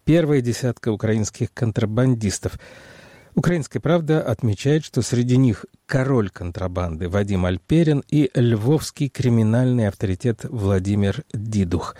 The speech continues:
В связи с раскрытием сети контрабандистов от работы освобождены более ста сотрудников Государственной таможенной службы Украины, среди которых семнадцать руководителей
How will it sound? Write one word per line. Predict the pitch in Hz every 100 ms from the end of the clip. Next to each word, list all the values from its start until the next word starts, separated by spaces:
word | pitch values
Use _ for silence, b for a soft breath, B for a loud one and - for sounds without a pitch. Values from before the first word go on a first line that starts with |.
| B B B B B B -
В | -
связи | 185 180 180
с | 143
раскрытием | 143 - - 135 127 120 113 95
сети | - - 117 - 104
контрабандистов | 113 104 110 101 120 139 180 - 151 151
от | 123
работы | 120 117 117 127
освобождены | 104 - 110 110 95 101 117 170
более | 131 120 110 98
ста | - - 147
сотрудников | - 147 120 139 127 120 110
Государственной | 107 107 113 113 110 - 117 107
таможенной | 117 110 107 107 104
службы | - 107 101 113
Украины, | 104 139 143 107 82 - B B B B
среди | - 160 147
которых | 131 110 117 135 147
семнадцать | - 123 113 107 - 104
руководителей | 107 - 101 95 92 - 92